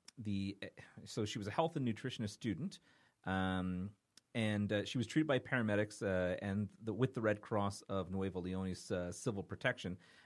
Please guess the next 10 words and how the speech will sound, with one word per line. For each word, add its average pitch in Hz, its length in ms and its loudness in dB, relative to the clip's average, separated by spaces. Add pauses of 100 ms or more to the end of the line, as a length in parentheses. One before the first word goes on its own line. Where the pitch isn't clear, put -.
and 110 160 4
then 117 160 4
brought 113 360 2
to - 40 -12
the 95 60 -8
hospital 101 580 2
where 95 180 2
she 101 200 0
underwent 101 420 2
eleven 117 540 2